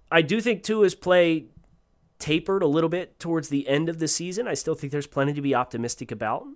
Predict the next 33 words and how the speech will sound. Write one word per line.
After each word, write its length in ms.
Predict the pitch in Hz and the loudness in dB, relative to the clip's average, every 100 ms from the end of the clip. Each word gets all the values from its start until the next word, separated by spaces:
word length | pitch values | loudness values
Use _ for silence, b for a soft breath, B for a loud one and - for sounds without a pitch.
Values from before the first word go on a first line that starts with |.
| - - | -10 -2
I 80 | |
would 160 | 135 135 | 2 4
not 180 | 131 131 | 4 2
be 100 | 135 | -2
deterred 340 | 135 - 147 | -4 -4 -4
at 80 | 147 | -2
all 180 | 117 131 | 0 0
if 80 | 147 | -2
he 100 | 127 | -6
was 160 | 127 | -6
the 60 | - | -6
starting 320 | - 131 139 | -2 0 0
quarterback 440 | 135 131 120 120 | -2 -4 -4 -6
for 100 | - | -6
twenty 260 | 139 120 120 | -8 -6 -6
twenty-one 380 | 123 120 117 120 | -4 -4 -4 -4
for 100 | 139 | -4
the 60 | |
Miami 220 | 127 123 147 | -2 0 4
Dolphins. 500 | 208 - - - - _ _ _ _ _ _ _ - | 4 2 -6 -20 -20 _ _ _ _ _ _ _ -12
Well, 80 | 104 | -6
this 160 | 120 | -4
is 120 | 151 | -2
a 60 | 196 | -2
process, 600 | 202 214 196 - - - | 0 0 0 -4 -8 -10
and 100 | 117 | -6
we 100 | 113 | -4
have 120 | 120 | -2
to 80 | - | -2
remember 280 | 156 139 139 | -2 -2 -2
Tua 420 | - 131 127 127 b b b - | -2 -2 0 -2 b b b -8
was 180 | 117 | -6
involved 460 | 113 110 110 110 101 | -4 -4 -2 -2 -6